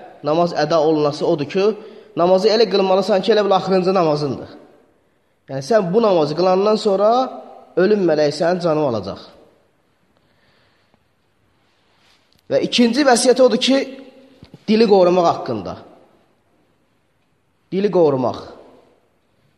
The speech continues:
Yəni, hansı ki, insanı ən böyük günahlara aparıb çıxardan dildir. Hətta elm əhli deyir ki, insanı hətta zinaya da, içkiyə də və digər gü-,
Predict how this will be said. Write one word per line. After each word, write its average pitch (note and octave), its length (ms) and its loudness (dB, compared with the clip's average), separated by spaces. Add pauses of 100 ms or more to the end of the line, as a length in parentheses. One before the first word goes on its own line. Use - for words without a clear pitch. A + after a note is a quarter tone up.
(280)
Yəni, A#2+ 100 -12
hansı E3+ 280 -4
ki, F#3 140 -8
insanı F#3+ 640 0
ən A3+ 280 2
böyük D#3+ 280 0
günahlara E3 480 0
aparıb D#3 240 -4
çıxardan E3+ 440 -4
dildir. C#3+ 360 -8 (840)
Hətta C3+ 200 -4
elm F#3+ 240 0
əhli E3+ 160 -2
deyir F3+ 160 0
ki, - 140 -10 (100)
insanı F#3 420 0 (720)
hətta A3+ 560 0
zinaya F#3+ 580 2
da, C3+ 120 0 (140)
içkiyə G#3+ 480 0
də D#3+ 220 2
və C#3 180 0
digər A3+ 420 2 (100)
gü-, F3+ 140 -8